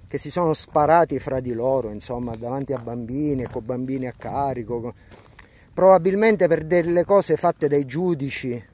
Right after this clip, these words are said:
o da un sistema che governa i giudici, politico. Cioè, ma perché mi ha visto a fare sparare lo poliziotto? Per capire dopo che sono morto se c'è qualcuno,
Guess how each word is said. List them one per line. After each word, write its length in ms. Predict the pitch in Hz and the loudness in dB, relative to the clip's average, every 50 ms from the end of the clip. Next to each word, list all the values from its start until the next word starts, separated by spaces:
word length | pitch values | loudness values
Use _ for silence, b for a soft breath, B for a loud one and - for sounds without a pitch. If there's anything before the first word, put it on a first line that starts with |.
| _ _ - | _ _ -8
o 120 | - 147 | -6 -4
da 120 | 139 151 | -2 0
un 140 | 147 147 143 | 0 -2 -2
sistema 560 | - - 151 - - - 175 170 165 156 139 | -4 -8 -10 -10 -6 -4 -4 -2 -2 -4 -4
che 120 | 131 139 127 | -4 -6 -4
governa 380 | 123 139 131 143 147 139 139 | -4 -4 -2 -2 -2 -2 -4
i 80 | 127 127 | -6 -8
giudici, 460 | 117 120 143 156 147 135 120 - 127 | -8 -6 -6 -6 -6 -8 -10 -12 -10
politico. 560 | 104 - 123 127 147 170 139 127 117 - 110 b b b b b b b b b b b b b b b b b b _ _ _ _ _ _ | -10 -8 -8 -8 -8 -8 -8 -8 -8 -8 -10 b b b b b b b b b b b b b b b b b b _ _ _ _ _ _
Cioè, 300 | _ - 208 190 165 123 - - - _ _ _ _ _ _ _ _ _ _ _ _ _ _ _ - | _ -4 -2 -2 -2 -2 -6 -12 -18 _ _ _ _ _ _ _ _ _ _ _ _ _ _ _ -4
ma 140 | 294 330 330 | 0 2 2
perché 260 | 330 320 - - 330 | 2 0 0 0 0
mi 60 | 320 | 2
ha 80 | 320 320 | 2 2
visto 220 | 330 - - 311 | 2 2 2 2
a 20 | |
fare 260 | 302 - 302 294 285 285 | 4 6 6 6 6 4
sparare 500 | - - - 277 269 277 277 269 262 262 | 2 2 4 6 8 8 8 10 10 10
lo 200 | 269 262 269 269 | 10 10 8 10
poliziotto? 1080 | 254 262 254 262 254 - - - 160 147 131 120 104 92 - - - 85 80 101 - - | 8 8 6 6 2 -2 -2 0 2 2 2 2 0 -4 -8 -14 -16 -16 -16 -16 -8 -4
Per 160 | - 170 - | -4 -4 0
capire 360 | - 202 208 196 226 214 202 | 2 2 4 4 4 4 4
dopo 220 | 190 202 196 180 196 | 4 4 2 4 4
che 100 | 202 202 | 2 2
sono 320 | - - 220 208 208 214 | 2 2 2 2 4 4
morto 540 | 220 233 240 233 226 202 - - 190 185 165 | 6 8 8 8 8 6 4 2 -2 -2 0
se 140 | - 190 180 | -2 -2 -4
c'è 180 | - - 190 | -4 -6 -4
qualcuno, 480 | - 202 208 190 - 220 214 190 - - | -2 0 0 0 0 0 -2 0 -2 -6